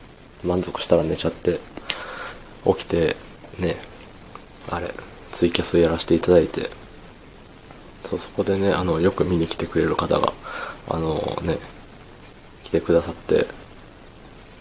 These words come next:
喋るじゃないですか、その、ツイキャスでね。そう、そしたらもう、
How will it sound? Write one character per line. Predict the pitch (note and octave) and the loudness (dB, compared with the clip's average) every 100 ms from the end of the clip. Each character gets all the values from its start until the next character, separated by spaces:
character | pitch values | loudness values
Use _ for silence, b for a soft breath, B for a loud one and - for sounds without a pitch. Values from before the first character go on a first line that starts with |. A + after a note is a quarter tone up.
| - | -12
喋 | - - G#2+ - - - - - - - | -6 2 2 2 -10 -18 -18 -18 -20 -2
る | G2+ F#2 | 2 4
じ | |
ゃ | D#2 | 4
な | - | 2
い | |
で | - - | -4 -4
す | - | -2
か、 | - | -4
そ | - D#3+ | -2 -2
の、 | - - - - - - - | -2 -4 -8 -16 -20 -20 -14
ツ | - | -4
イ | D#2+ | -2
キ | - | 0
ャ | |
ス | - - | -4 -4
で | - | -2
ね。 | E2 - - B B B B B - | -2 -6 -14 B B B B B -4
そ | - | 0
う、 | - - | 0 -2
そ | - | -4
し | - | 0
た | A#2+ | 2
ら | F2 | 4
も | |
う、 | E2+ | 8